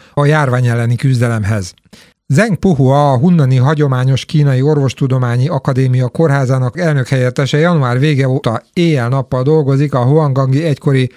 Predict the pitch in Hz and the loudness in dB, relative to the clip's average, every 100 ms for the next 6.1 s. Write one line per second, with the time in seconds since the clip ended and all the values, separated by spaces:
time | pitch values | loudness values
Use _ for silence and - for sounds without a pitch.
0 | - - 160 147 - - 151 135 120 113 | -12 -4 -2 0 -2 -2 0 2 0 -2
1 | 135 135 131 127 139 131 123 117 113 117 | 0 0 0 -2 -2 0 0 -2 -2 -2
2 | 104 92 _ _ _ 151 135 180 185 156 | -4 -10 _ _ _ 0 2 2 2 0
3 | 143 131 123 190 185 143 131 120 143 143 | 0 -2 -2 0 0 0 0 0 -2 -2
4 | - 139 135 147 - - - 143 143 196 | -2 -2 0 -2 -4 -10 -4 -4 -2 -2
5 | - 127 120 135 135 139 131 131 123 131 | -2 -2 0 0 0 0 0 -2 -2 -2
6 | 123 | -4